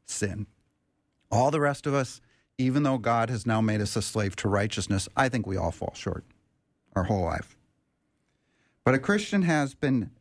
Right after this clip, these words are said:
so he says, "I can't do it. I'm not able to do it." And I think what he's talking about is not the Christian walk, but following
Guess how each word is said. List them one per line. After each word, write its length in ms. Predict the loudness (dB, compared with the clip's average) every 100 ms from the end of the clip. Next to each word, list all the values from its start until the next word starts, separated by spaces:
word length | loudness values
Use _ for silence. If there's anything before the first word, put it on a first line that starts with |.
| -16
so 260 | -10 -2 0
he 140 | 0
says, 440 | 0 2 2 0 -6 _ _
"I 60 | -4
can't 300 | 0 0 0
do 160 | 0 0
it. 100 | -4 _ _ _ _ _ _ _ _ -4
I'm 120 | 0
not 200 | 2 2
able 240 | 2 0 0
to 100 | 0
do 220 | 0 0
it." 100 | -4 _ _ _ _ _ _
And 140 | 0 2
I 120 | 0
think 300 | 2 0 0
what 100 | 0
he's 160 | -2 -2
talking 340 | -2 0 0
about 220 | 2 2
is 180 | 0 0
not 340 | 0 2 0 -6 _ _ _ _ -8
the 80 |
Christian 580 | -4 -2 -2 -4 -2 2
walk, 480 | 2 0 -4 _ -20 _ _ _ _ _ _ _
but 220 | -4 -4 -6
following 720 | 0 2 2 2 0 0